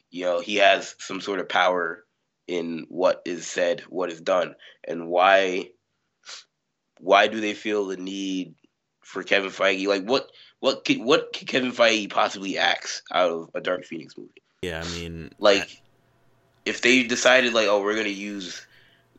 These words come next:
Speaker 1: they, that Mister Sinister was gonna be teased in Dark Phoenix, and Kevin Feige was like, "Nah, we wanna do that when we get the X-Men. So don't put that at the end." I mean, that's something I could see, and that's, like, minor, but, like, possible, but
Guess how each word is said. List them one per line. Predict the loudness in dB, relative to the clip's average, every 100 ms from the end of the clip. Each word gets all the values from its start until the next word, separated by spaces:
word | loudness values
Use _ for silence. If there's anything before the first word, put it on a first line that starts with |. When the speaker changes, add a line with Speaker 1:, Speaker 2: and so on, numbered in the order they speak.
| 0
Speaker 1:
they, | 2
that | 4 2
Mister | 2 -2 -2
Sinister | 0 2 0 -2
was | -4
gonna | -4 -6
be | -6
teased | -8 -6 -4 -6
in | -2
Dark | -2 -2
Phoenix, | -4 -4 -4 -10 -20 _ _ _ _ 0
and | 2 2 -2 -2
Kevin | 0 0
Feige | 4 2 2
was |
like, | -2 -2
"Nah, | 2 4 2 0 -8
we | -16 -8 -4
wanna | -2 -4
do | -4
that | -2 -2
when | -2 -12
we | -10
get | -8
the | -8
X-Men. | -10 -12 -12 -14 -16 _ _ _ _ _ _ _ _ _
So | -6
don't | -2 -2
put | -2 0
that | 2 0
at | -4 -8
the | -2
end." | 0 -2 -6
I | 0
mean, | 4
that's | 4
something | 4 4 4
I | 2
could | 0
see, | -6 -4 -4 _ _ -8
and | -4
that's, | -4 -4
like, | -8 -4
minor, | -2 0 0 0
but, | -4 -8
like, | -8 -8 -16 _ -20 _ -2
possible, | 0 0 -2 0
but | 2 0 -2